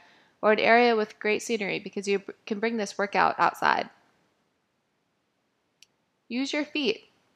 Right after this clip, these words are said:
Walking is one of the very best ways to keep fit while traveling because it is low im-, it is low impact, it burns a lot of calories, and it will also save you money.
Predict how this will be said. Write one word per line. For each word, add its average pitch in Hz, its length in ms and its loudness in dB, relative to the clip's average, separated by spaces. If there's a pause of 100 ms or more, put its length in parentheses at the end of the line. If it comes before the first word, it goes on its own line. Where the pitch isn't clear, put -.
(500)
Walking 240 420 4
is 285 140 -4
one 214 140 0
of 196 80 -4
the 196 100 -4
very 208 300 2
best 247 280 0
ways 190 220 0
to 202 80 -6
keep - 300 -8
fit - 240 -2
while 190 180 2
traveling 208 540 0 (360)
because 208 220 -2
it 185 40 -4
is 196 120 -8
low 214 240 2
im-, 196 160 -4 (140)
it 214 120 0
is 202 160 -4
low 202 220 2
impact, 214 560 -2
it 208 100 -14
burns 214 260 -2
a 240 40 -6
lot 220 140 2
of 226 100 -4
calories, 185 640 -2 (420)
and 214 100 2
it 220 60 4
will 214 60 4
also - 280 4
save 202 260 -2
you 180 100 -6
money. 196 360 -2